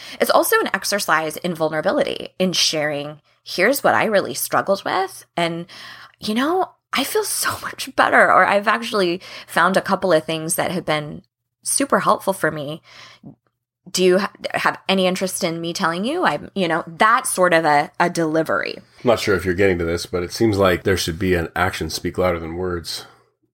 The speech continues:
Speaker 2: category here.
Speaker 1: Oh, but you, did you look up my notes?
Speaker 2: No.
Speaker 1: <laughs>
Speaker 2: No, I didn't. <laughs>
Speaker 1: God damn it. I swear over the last two decades, we're starting to mold into one person.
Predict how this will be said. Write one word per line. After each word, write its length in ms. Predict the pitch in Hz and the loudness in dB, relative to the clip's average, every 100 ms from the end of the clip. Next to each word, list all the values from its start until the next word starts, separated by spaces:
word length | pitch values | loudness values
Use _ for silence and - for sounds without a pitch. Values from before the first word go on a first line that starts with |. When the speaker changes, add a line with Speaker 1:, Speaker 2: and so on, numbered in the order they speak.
| _ | _
Speaker 2:
category 520 | 82 80 76 73 69 | -6 -6 -8 -10 -10
here. 320 | 82 60 87 - - | -10 -12 -16 -18 -4
Speaker 1:
Oh, 680 | 214 269 311 302 277 240 185 | 2 4 4 2 2 2 0
but 160 | 170 | -6
you, 180 | 175 254 | -4 -4
did 280 | 554 622 587 | -4 -6 -8
you 80 | 605 640 | -6 -4
look 140 | 587 | -4
up 60 | 554 | -6
my 100 | 381 | -10
notes? 320 | 339 440 - | -10 -12 -12
Speaker 2:
No. 240 | 113 147 - | -6 -6 -8
Speaker 1:
<laughs> 440 | _ _ _ _ 220 | _ _ _ _ -6
Speaker 2:
No, 720 | 269 220 220 220 220 135 143 | 2 4 4 4 2 0 0
I 100 | 113 | -2
didn't. 260 | 139 92 - _ _ | -2 -6 -12 _ _
<laughs> 280 | - - 143 143 | -12 -10 -4 -2
Speaker 1:
God 220 | 381 - | 0 -2
damn 240 | - 139 131 | -2 -4 -2
it. 220 | 139 - _ _ - | -6 -6 _ _ 0
I 100 | - | 0
swear 360 | - 180 175 160 | 2 4 4 4
over 220 | 180 180 | 0 0
the 120 | 170 | 0
last 260 | 147 127 - | 0 0 -2
two 80 | - | -4
decades, 360 | 131 135 123 170 | -4 -4 -8 -8
we're 60 | |
starting 300 | - 156 151 | -8 -8 -8
to 60 | 143 | -12
mold 280 | 139 135 147 | -8 -8 -8
into 260 | 147 196 | -4 -2
one 260 | 165 151 - | 0 0 -2
person. 500 | 180 151 - - 180 | 0 -2 -4 -10 -10